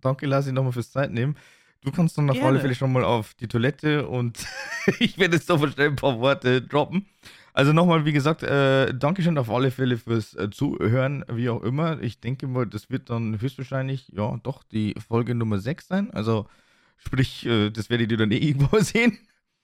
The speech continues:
Speaker 1: Äh, ich hab dann auf alle Fälle nochmal einen, äh, Ausruf gestartet auf Twitter und keine Ahnung, wo sonst noch.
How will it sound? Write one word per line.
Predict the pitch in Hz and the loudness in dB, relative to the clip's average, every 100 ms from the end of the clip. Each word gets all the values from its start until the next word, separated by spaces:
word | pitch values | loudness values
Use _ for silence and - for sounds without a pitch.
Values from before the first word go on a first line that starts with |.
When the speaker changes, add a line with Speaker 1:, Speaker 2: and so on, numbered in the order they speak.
| _ _ _ _ _ _ _ _ _ - | _ _ _ _ _ _ _ _ _ 2
Speaker 1:
Äh, | 139 147 151 | 4 6 4
ich | 147 | 2
hab | 170 | 2
dann | 185 170 | 2 2
auf | 143 | 4
alle | 160 156 | 2 2
Fälle | 151 | 2
nochmal | 147 147 143 | 4 4 2
einen, | 107 135 131 131 131 127 127 127 123 | 2 2 2 4 2 2 0 0 -2
äh, | - 120 117 117 117 110 | -2 0 2 2 0 0
Ausruf | - 170 - 120 | 0 0 0 -2
gestartet | 123 107 110 113 113 143 160 | -4 -2 0 0 2 -2 0
auf | - 123 - | 2 2 0
Twitter | - 151 - 147 151 151 - | -4 -4 0 2 4 2 2
und | 120 117 117 - | 2 2 0 0
keine | 117 | 2
Ahnung, | 90 139 123 | 2 2 0
wo | 113 | 0
sonst | 139 143 | -2 -2
noch. | 123 - | -2 -4